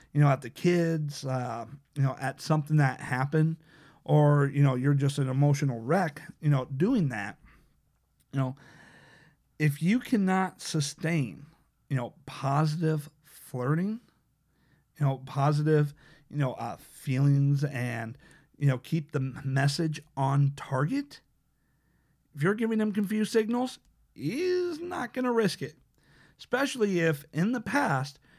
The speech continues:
he got that signal mixed up and you ripped his head off, right? So y-, I, I know, I know it's not easy being in a happy mood all the time. You know, just, you know, everything is so great. I get that.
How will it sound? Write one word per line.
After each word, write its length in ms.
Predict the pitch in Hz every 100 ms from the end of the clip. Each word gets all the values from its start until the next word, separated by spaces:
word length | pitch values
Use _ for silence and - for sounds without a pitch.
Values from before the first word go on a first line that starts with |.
| _
he 220 | _ 180
got 240 | 196 214 -
that 180 | 190 190
signal 380 | - 196 196
mixed 420 | 180 156 180 - -
up 280 | 165 254 - -
and 160 | 156 143
you 100 | 127
ripped 280 | 135 190
his 180 | 208 190
head 180 | 185 135
off, 340 | 87 - - _ _ _ _ _ _ _ -
right? 220 | 131 151 - - _ _
So 180 | - 202
y-, 280 | 196 196 190 -
I, 140 | 196 196
I 100 | 208
know, 240 | 226 262
I 120 | 190 175
know 220 | 196 185
it's 220 | 160 -
not 280 | 170 202 214 -
easy 600 | - 190 226 185 151 117 - - _ _ -
being 180 | 170
in 120 | 190 180
a 80 |
happy 520 | 151 143 160 180 - 175
mood 400 | 170 165 175 156
all 160 | 143
the 100 | 131
time. 480 | 123 131 120 113 98 - - - _
You 80 | 139
know, 160 | 143
just, 500 | 143 135 165 160 143 - _ _
you 100 | -
know, 200 | 139 139 -
everything 520 | - 190 190 - 185
is 140 | 175 147
so 240 | - 180
great. 440 | 160 156 190 151 139 _ _
I 120 | 160
get 300 | 175 302 349
that. 280 | - -